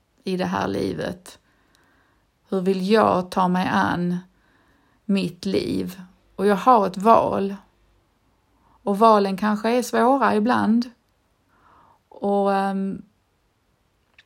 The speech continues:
då är det att liksom mer och mer komma i kontakt med min inre vägledning, alltså min,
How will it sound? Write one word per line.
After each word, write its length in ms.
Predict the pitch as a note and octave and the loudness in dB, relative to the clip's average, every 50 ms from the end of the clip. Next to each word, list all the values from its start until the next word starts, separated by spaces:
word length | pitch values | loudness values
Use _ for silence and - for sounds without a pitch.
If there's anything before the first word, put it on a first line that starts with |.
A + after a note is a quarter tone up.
| _ _ _ _ _ - - - | _ _ _ _ _ -20 -12 -6
då 260 | G#3+ G3+ A#3+ A#3+ A#3 | 0 4 4 4 4
är 180 | A#3 B3 C4 A#3+ | 4 2 2 2
det 240 | A3 G#3 G#3 G#3+ G#3 | 2 0 0 0 -2
att 120 | G#3+ G#3 - | -4 -6 -10
liksom 320 | - G#3 G3+ G#3 A3 G#3+ A3 | -10 -10 -6 -2 0 0 2
mer 180 | A#3+ A#3+ A3+ | 2 2 0
och 80 | G#3+ G#3 | 0 0
mer 220 | G#3+ A3 G#3+ G#3 | 0 0 -2 -2
komma 520 | - - G#3 G#3 G#3+ G#3+ G#3 G3+ F#3 F3+ F3+ | -2 0 2 2 2 2 2 0 0 -2 -4
i 60 | F3+ | -4
kontakt 600 | F#3 - G3 F3+ F#3 - A3 G3 F#3+ F#3 - - | -6 -6 -8 -6 -4 -2 -2 -2 -2 -2 -6 -8
med 100 | F3+ F3+ | -6 -4
min 180 | F3+ F#3 F#3 | -4 -4 -6
inre 640 | - - A3 A3+ G3+ F#3 F#3 F#3 F3+ E3+ E3 D3+ D#3 | -6 -2 0 0 0 0 0 -2 -4 -4 -4 -4 -4
vägledning, 960 | E3 F3+ F3+ F3 F3+ F#3 F#3+ F#3 G3 F#3+ F3 D#3 D#3+ F3 F3 D#3+ D#3 D#3+ D#3+ | -4 -2 -2 -2 0 -2 -2 -4 -4 -4 -4 -4 -4 -4 -6 -6 -6 -6 -6
alltså 260 | D#3+ E3+ F3 - F#3 F3+ | -6 -6 -8 -6 -6 -4
min, 340 | F3+ F3+ F3+ F3+ F3+ F3+ | -2 -2 -2 -4 -6 -8